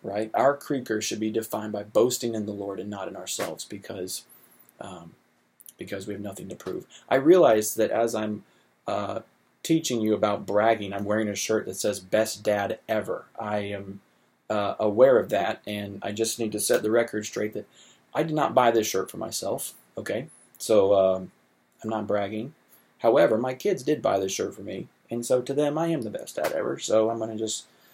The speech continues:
let that go, but I just need to clear that up. And, uh, let's keep going, shall we? Um, arrogant. So it says, "Love is not arrogant." This is the end of verse four. So this is the idea of being puffed up. Uh, we, I think I know,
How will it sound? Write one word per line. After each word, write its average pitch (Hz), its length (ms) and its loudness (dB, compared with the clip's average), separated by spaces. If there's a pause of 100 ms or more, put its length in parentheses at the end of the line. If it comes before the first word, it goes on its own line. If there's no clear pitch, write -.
(200)
let 113 180 6
that 101 200 6
go, 82 140 4
but 104 100 4
I - 20 4
just - 120 -2
need 104 120 0
to 101 80 -4
clear 98 200 4
that 101 160 8
up. 143 220 4 (540)
And, 107 280 4
uh, 104 120 8
let's 120 180 6
keep 120 180 -2
going, 139 240 6
shall 113 280 8
we? 139 160 2
Um, 110 380 10 (120)
arrogant. 113 480 8 (140)
So 117 240 8
it 107 80 4
says, 110 460 2 (1080)
"Love 117 340 8
is 101 80 4
not 101 280 4 (180)
arrogant." 107 580 4
This 104 160 -2
is 104 100 -2
the 104 140 0
end 104 140 -2
of 104 80 -4
verse 104 180 -2
four. - 300 -4
So - 120 -6
this 104 180 0
is 104 120 -6
the 104 140 0
idea 104 220 -2
of - 60 -8
being 101 220 -10
puffed - 340 0
up. 101 260 4 (580)
Uh, 98 220 -6
we, 98 140 -6 (100)
I 104 80 -4
think 107 220 -4
I 101 40 0
know, 101 300 -4